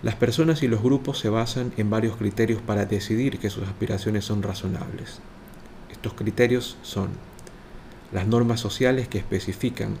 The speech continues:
lo que cualquiera debería conseguir en esas circunstancias, la propia experiencia en circunstancias similares en el pasado, los resultados obtenidos por otros que se consideran comparables a uno mismo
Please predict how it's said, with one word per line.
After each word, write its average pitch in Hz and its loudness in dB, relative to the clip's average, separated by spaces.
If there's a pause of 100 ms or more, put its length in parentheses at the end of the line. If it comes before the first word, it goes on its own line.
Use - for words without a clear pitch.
lo 98 2
que 101 0
cualquiera 101 4
debería 101 4
conseguir 101 0 (380)
en 98 0
esas 98 0
circunstancias, 110 -2 (1300)
la 107 -2
propia 120 6
experiencia 113 2
en 98 2
circunstancias 98 -2
similares 101 2 (100)
en 101 2
el 95 4
pasado, 98 -2 (1400)
los 107 4
resultados 110 2
obtenidos 120 4
por 101 4
otros - 4
que 98 4
se - -2
consideran 107 2
comparables 110 2
a 104 -4
uno 113 0
mismo 107 0